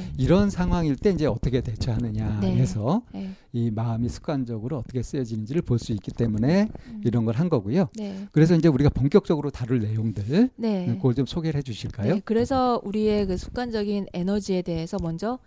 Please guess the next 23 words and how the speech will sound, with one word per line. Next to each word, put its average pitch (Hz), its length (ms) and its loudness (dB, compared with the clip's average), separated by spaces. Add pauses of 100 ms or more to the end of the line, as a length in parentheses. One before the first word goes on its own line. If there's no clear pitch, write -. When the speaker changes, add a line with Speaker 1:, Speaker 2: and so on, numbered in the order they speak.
(320)
Speaker 2:
이해가 233 400 2
좀 185 160 -2
필요해요. 185 840 -6
어떤 220 320 -6
식으로 196 280 -4
구성되어 180 640 -4
있는지. 180 500 -10 (220)
Speaker 1:
아, 98 200 -2
이제 123 100 2
Speaker 2:
그 - 60 0
Speaker 1:
공부를 151 280 10
해야 139 80 10
되나요? 113 360 6
Speaker 2:
네, 185 280 0
그래서 208 260 -2
구성이나 190 880 -2
시스템을 247 920 -2
알게 170 260 0
되면 202 320 0
어때요? 175 600 -2 (360)
우리가 190 220 0
그 180 140 -6
시스템을 233 680 -4